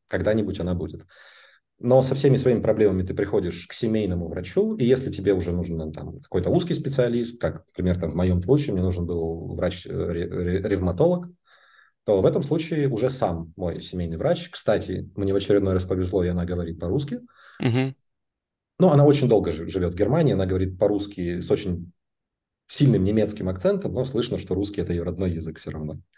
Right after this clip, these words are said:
Speaker 2: Мгм.
Speaker 1: А, она уже сама меня направила через какие-то больничные, какие-то свои сервисы, направила меня быстрее, чем я бы записывался самостоятельно.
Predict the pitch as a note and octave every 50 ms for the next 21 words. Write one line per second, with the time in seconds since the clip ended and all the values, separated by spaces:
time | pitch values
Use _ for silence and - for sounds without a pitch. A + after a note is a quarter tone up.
0 | _ - - C#3+ B2 A#2+ A#2+ A#2+ B2 - _ _ _ - - G2 F#2 E2+ E2+ F#2
1 | F2+ - - - - A#2 A2+ D3 F#3+ G3 C#3+ C#3 C3+ C3+ B2+ A2 B2 E3 F3+ F#3+
2 | F#3+ E3 - C#3+ G#2 F#2+ G#2+ C3 C#3+ C#3 C3 B2+ A#2 - - _ _ _ _ -
3 | G#2+ F#2 F2 - G#2+ A#2+ B2 A2 G2+ F#2+ - F#2 E2 D#2+ - G2+ - F#2+ E2 D#2+
4 | E2+ F2+ F2 F2 F2 F2 - - F2 E2 D#2+ D#2+ D#2+ - - - - _ _ _
5 | _ _ _ - - - - - E2+ F2+ - - F2 E2+ E2+ E2 - C#3 C3+ C3
6 | C#3+ C3+ - - A#2+ A2 G2+ F2+ F#2+ G#2+ A2 G#2+ F#2 E2+ F2 E2+ F2 G2+ G#2+ G#2
7 | F#2 F2+ F2+ F2+ _ _ _ _ _ - B2 G2 F#2+ C3+ C3+ - - A#2+ C3 C#3+
8 | C3 G#2+ - - - A2 G#2 F2+ F#2 F#2+ F2+ F2 E2+ D#2+ F#2 F2 - G2 F#2+ -
9 | - F2+ - F#2 F2+ F2+ F#2 F2 D#2+ E2 D#2 - - F2+